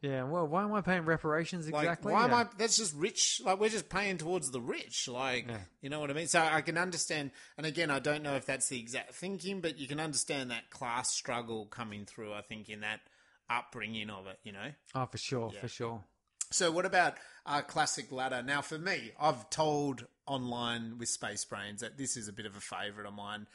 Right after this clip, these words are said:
Speaker 2: possibly my ultimate. Uh, after watching it this time, putting it in the ladder perspective of maybe recommending an order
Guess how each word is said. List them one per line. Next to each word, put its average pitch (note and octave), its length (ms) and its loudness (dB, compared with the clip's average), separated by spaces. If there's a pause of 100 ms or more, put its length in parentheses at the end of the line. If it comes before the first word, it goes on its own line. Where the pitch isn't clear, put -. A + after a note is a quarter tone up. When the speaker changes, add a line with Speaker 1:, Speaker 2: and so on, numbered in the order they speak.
(460)
Speaker 2:
possibly A#2+ 800 4
my G#2 320 -8
ultimate. A2 580 -8 (480)
Uh, A#2 220 -6
after F3 300 6
watching C#3 400 -2
it A2+ 140 -6
this B2+ 240 0
time, G#2+ 640 -8
putting D#3 220 -4
it C#3+ 120 -2
in C3 120 -6
the A#2 80 -6
ladder A#2+ 360 -2
perspective A2+ 640 -6
of G#2 180 -12
maybe A#2 600 -6 (360)
recommending B2 800 -2
an G#2+ 240 -8
order C3 500 0